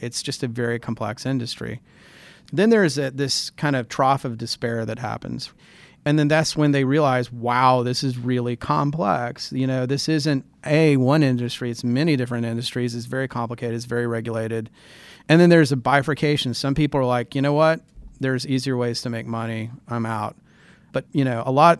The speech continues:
the folks on my team catch the bug and they're like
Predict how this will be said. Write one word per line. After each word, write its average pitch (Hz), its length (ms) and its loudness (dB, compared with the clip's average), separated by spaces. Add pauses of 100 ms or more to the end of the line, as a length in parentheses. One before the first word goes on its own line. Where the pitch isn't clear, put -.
(120)
the 143 200 -8
folks 175 260 4
on 139 120 6
my 165 220 6
team 127 580 -2
catch - 280 -2
the 135 80 -6
bug 113 480 -4 (680)
and 135 280 0
they're 135 120 2
like 127 460 -2